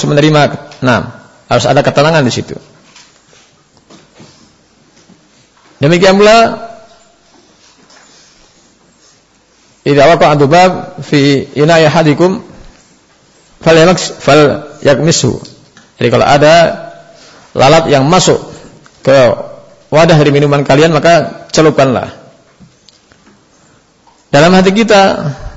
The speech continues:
mungkin tidak suka, tapi kita harus menerima dalil itu. Karena dalam satu sayapnya itu ada penyakit dan juga ada penawarnya.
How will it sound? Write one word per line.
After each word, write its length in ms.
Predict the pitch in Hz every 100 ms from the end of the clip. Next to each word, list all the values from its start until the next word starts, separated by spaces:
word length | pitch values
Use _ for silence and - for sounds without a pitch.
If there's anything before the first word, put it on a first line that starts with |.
| - _
mungkin 560 | 170 208 220 175 113 - - _ _ _
tidak 220 | - 156 156
suka, 320 | 196 156 110 110 - - _ - _ _ _ _ _ _ _ _ -
tapi 160 | 147
kita 160 | 185 190
harus 80 | 180
menerima 320 | 190 214 220 202
dalil 240 | 180 185 190
itu. 240 | 175 98 - - _ _ _ _ _ _ _ _ _ _ _ _ _ _ _ _ _ _ _ _ _ _
Karena 320 | 165 170 190
dalam 160 | 165 160
satu 140 | 165 143
sayapnya 420 | 156 143 151 139
itu 300 | 139 196 - - - - _ _ _ _ _ _ _ _ _ -
ada 400 | 135 151 175 175
penyakit 400 | 147 135 185 165
dan 80 |
juga 240 | 139 143 92
ada 160 | 156
penawarnya. 560 | 156 151 147 131 107